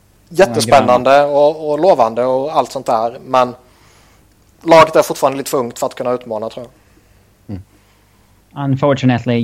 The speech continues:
Speaker 2: yes. Men alltså,
Speaker 3: Mm.
Speaker 2: det, det är klart att de, de kan gå till slutspel. Alltså, om en målvakt står på huvudet och liksom,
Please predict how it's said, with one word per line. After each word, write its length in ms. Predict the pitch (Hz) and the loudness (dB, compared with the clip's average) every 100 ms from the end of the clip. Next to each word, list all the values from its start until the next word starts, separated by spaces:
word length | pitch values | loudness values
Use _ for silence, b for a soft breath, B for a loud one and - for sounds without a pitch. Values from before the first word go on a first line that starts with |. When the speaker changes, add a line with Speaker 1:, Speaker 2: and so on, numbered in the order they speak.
| 107 | -2
Speaker 2:
yes. 380 | 101 95 - _ _ _ _ _ _ _ _ _ _ - | -6 -8 -16 _ _ _ _ _ _ _ _ _ _ -6
Men 100 | 139 | 0
alltså, 120 | 170 | 0
Speaker 3:
Mm. 120 | 165 | 0
Speaker 2:
det, 100 | 147 160 | -4 -6
det 60 | |
är 40 | 170 | -2
klart 160 | 185 | -2
att 80 | 147 | 0
de, 200 | 135 123 | -2 -2
de 180 | 123 120 | -4 -8
kan 160 | 123 185 | -6 -8
gå 80 | 120 | -8
till 100 | - | -10
slutspel. 540 | - 110 - 170 - - _ | -8 -8 -8 -10 -10 -16 _
Alltså, 220 | 123 143 120 110 | -8 -4 -2 -2
om 360 | 110 113 135 127 | -4 -4 0 2
en 100 | 127 | 4
målvakt 320 | 127 113 110 | 2 0 -4
står 120 | 113 | -8
på 60 | 113 | -6
huvudet 520 | 113 104 101 - - | -4 -4 -4 -6 -8
och 160 | 107 | -6
liksom, 440 | 95 98 95 92 | -6 -4 -4 -4